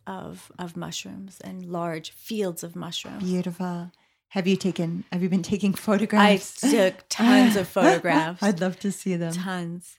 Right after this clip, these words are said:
Speaker 1: And
Speaker 2: Yeah.
Speaker 1: so there's another, um, another synchronistic, uh, thing, uh, experience because we met in the mushroom club.
Speaker 2: Yeah, well,
Speaker 1: Um,
Speaker 2: sure.
Speaker 1: and then seeing the morel mushrooms,
Speaker 2: Yes,
Speaker 1: um,
Speaker 2: yes,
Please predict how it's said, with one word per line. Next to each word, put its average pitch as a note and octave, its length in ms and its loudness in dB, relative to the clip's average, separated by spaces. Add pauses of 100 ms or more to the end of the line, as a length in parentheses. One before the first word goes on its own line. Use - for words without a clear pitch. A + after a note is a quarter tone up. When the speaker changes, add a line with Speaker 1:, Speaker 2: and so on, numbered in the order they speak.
Speaker 1:
And F#3+ 180 -2
Speaker 2:
Yeah. F3+ 260 -4
Speaker 1:
so E3 380 -4 (260)
there's F#3 240 -2
another, F3 760 -2
um, G#3+ 460 -10 (140)
another F#3+ 380 -6
synchronistic, F#3 960 -10 (680)
uh, G3+ 420 -14 (300)
thing, G3 420 -4 (320)
uh, A3 320 -16
experience F3 920 -8 (300)
because F#3+ 460 -10 (280)
we F3+ 160 -4
met E3 320 -6
in F3+ 180 -8
the F3 80 -8
mushroom F3+ 460 -10
club. - 420 -14
Speaker 2:
Yeah, F3+ 380 0
well, F3+ 100 -6
Speaker 1:
Um, F3+ 60 -2
Speaker 2:
sure. F3 560 0 (300)
Speaker 1:
and G#3 200 0
then F#3 160 2
seeing G3 300 -4
the F#3 60 -4
morel E3+ 380 -2
mushrooms, - 840 -10
Speaker 2:
Yes, E3 260 -6
Speaker 1:
um, - 220 -8
Speaker 2:
yes, E3 160 -6